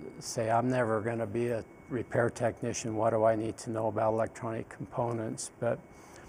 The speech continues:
it's the easiest way to express to you how some things work. And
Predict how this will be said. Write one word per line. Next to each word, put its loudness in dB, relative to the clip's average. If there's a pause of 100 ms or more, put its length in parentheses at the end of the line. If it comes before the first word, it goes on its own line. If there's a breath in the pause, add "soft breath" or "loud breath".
(1000 loud breath)
it's 2
the 0
easiest 6
way 4 (160)
to -2 (460 loud breath)
express 4
to 2
you 2
how 2
some -2
things -6
work. 0 (920 loud breath)
And -4